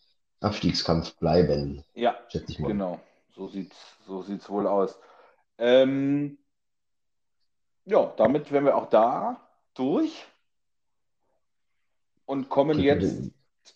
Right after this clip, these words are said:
Speaker 2: ja?
Speaker 1: zum, zum, zum,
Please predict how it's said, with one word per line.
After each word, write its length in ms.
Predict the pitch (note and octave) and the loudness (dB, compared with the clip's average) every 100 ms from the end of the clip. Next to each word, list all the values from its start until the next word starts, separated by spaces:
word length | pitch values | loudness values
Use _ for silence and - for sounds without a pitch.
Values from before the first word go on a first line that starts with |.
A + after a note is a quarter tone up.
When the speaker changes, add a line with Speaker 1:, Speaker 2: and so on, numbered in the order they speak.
| _ _ _ _ _ - | _ _ _ _ _ -4
Speaker 2:
ja? 280 | A2 E3 - - _ _ - A2 - | 0 2 -2 -20 _ _ -6 -6 -4
Speaker 1:
zum, 340 | - G#2+ G2 - | 2 4 2 0
zum, 260 | A2 G2 F2 | 2 4 4
zum, 460 | A2 G#2 F#2+ F2+ | 6 6 4 0